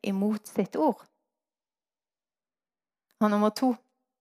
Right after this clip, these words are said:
Gud taler oppmuntring og styrke til å fortsette. Gud inspirerer, selv når han formaner.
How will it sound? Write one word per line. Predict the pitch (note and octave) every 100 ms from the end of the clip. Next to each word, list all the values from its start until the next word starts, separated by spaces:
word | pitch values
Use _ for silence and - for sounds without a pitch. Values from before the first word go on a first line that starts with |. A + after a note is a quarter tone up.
| _ _ _ A#3
Gud | A#3
taler | - G3 G3 A#3
oppmuntring | A3+ A3+ B3 C#4+ C4+ - F3+ E3
og | F3+
styrke | - - C4 - - C#4
til | B3+
å | A3
fortsette. | C#4 C4+ - G3 - F#3 - _ _ _ _ - -
Gud | B3+ B3
inspirerer, | D#4 D4 - A#3 A#3 C#4+ C4+ F3 E3 - _ _ _ _ _ _ _ _ _ _ -
selv | G#3+ A#3 A3+
når | F3 F#3
han | F#3+
formaner. | G#3 G3+ B3+ G3+ F#3